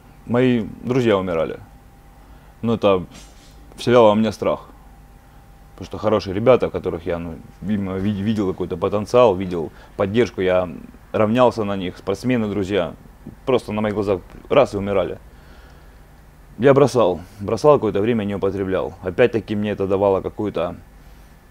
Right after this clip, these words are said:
уверенность в себе, то, что я могу. Вот они не смогли бросить, а я могу. Друзья уезжали в центра, отправляли родители, в том числе двенадцатишаговые центра, религиозные центра.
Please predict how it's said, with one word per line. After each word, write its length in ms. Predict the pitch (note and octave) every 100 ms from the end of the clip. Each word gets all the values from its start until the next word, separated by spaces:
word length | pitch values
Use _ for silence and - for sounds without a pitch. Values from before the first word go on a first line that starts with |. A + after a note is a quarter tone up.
| -
уверенность 420 | G#2 A#2 G#2+ G2
в 40 | -
себе, 160 | G#2+
то, 100 | F#2
что 140 | F2 G2
я 100 | G2+
могу. 260 | G2 D#2+ F#2
Вот 180 | F#2 F2
они 100 | G2
не 100 | F#2+
смогли 300 | G#2 A2+ C3+
бросить, 300 | F#2+ F2 E2+
а 40 | A2+
я 80 |
могу. 280 | G#2 E2 D2+ - - - - - - - - -
Друзья 360 | G#2 C3 D#3+ C3
уезжали 440 | G#2+ A2 C3 A2
в 60 | -
центра, 340 | G#2+ A2+ C3
отправляли 560 | A2+ G#2 G#2+ G#2 G#2 -
родители, 600 | G#2 A2 G2 G2 F#2+ F#2 - -
в 100 | -
том 160 | F2 F#2+
числе 200 | - G2
двенадцатишаговые 640 | G2+ F#2+ F#2+ C3+ B2 A2
центра, 420 | G2 G#2 G2+ E2+ F#2+ - - - - -
религиозные 560 | F#2 F#2 A2+ B2+ A2 G2+
центра. 520 | G#2 F#2+ F#2+ F2